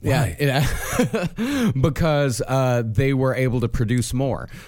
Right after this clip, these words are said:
Speaker 2: Uh, that it wasn't a, uh, a process of picking out the seeds one by one by one. Uh, sin-, when the cotton gin was invented and they were able to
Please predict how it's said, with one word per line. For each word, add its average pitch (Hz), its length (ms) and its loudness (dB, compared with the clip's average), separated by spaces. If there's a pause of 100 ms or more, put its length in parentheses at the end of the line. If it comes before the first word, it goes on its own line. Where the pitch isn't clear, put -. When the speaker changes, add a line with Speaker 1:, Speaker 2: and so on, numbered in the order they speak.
Speaker 2:
Uh, 113 260 2
that 135 380 0
it 143 160 2
wasn't 151 480 2
a, 135 240 2
uh, 113 280 2
a 120 100 -2
process 131 680 0
of 107 460 0
picking 135 400 0
out 123 240 0
the 110 80 0
seeds 131 440 0
one 113 280 2
by 104 160 2
one 104 260 2
by 98 160 2
one. 107 380 0 (340)
Uh, 110 320 2
sin-, 120 320 0
when 123 400 0
the 131 80 0
cotton 160 380 0
gin 127 280 0
was 113 160 0
invented 127 440 0
and 110 120 2
they 113 80 4
were 110 140 2
able 107 280 2
to 101 380 -2